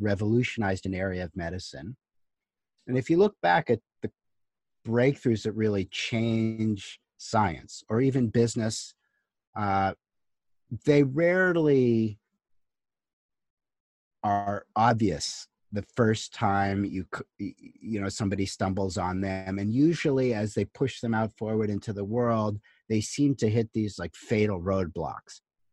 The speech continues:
And then somebody picks them up and keeps going. And that's sort of counter to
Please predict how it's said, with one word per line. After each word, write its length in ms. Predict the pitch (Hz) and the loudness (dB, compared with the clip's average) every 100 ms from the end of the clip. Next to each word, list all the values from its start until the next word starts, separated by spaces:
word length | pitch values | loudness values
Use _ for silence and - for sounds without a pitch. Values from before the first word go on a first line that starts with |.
| - | -4
And 80 | 104 | 0
then 100 | 104 | 0
somebody 460 | - 135 131 123 | 0 2 4 2
picks 340 | 107 123 - - | 0 -2 -4 -4
them 160 | 101 | -2
up 160 | 98 - | -2 -2
and 120 | 92 | -4
keeps 240 | 107 85 | -6 -6
going. 480 | - 101 92 76 62 _ _ _ _ _ _ _ | -6 -4 -4 -6 -10 _ _ _ _ _ _ _
And 260 | 113 120 123 _ _ | 2 2 2 _ _
that's 280 | 202 240 - | 0 0 0
sort 140 | 240 | 0
of 160 | 180 - | 0 -4
counter 440 | - 147 151 151 120 | -2 4 6 6 4
to 240 | - 113 | 0 -2